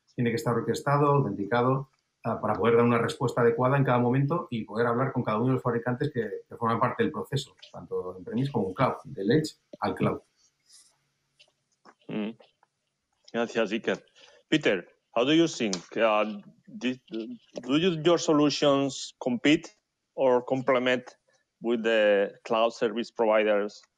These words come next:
Speaker 2: security solutions because they have their own, and probably you're, you are selling something,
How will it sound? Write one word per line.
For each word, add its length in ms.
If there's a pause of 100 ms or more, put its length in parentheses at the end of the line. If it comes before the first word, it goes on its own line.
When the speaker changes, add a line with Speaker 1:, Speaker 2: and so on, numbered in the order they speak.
(260)
Speaker 2:
security 720
solutions 760
because 240
they 100
have 160
their 200
own, 300 (720)
and 440 (100)
probably 580 (680)
you're, 120 (240)
you 120
are 60
selling 380
something, 540